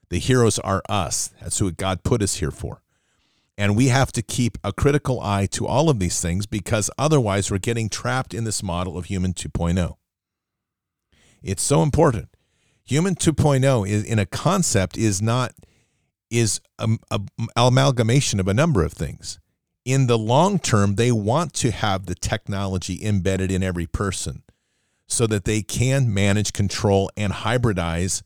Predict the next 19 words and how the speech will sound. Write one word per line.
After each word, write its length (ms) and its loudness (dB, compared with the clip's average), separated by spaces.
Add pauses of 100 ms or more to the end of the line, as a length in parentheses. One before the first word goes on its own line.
(140)
the 80 -6
human 320 -2
species, 720 -6 (440)
to 180 -2
move 200 2
it 100 2
away 320 0
from 260 -2
God 280 0
and 80 0
move 160 0
it 100 -2
into 360 -4
an 80 -4
integration 680 -4
with 220 -4
the 80 -8
technical 500 -6
sphere, 380 -2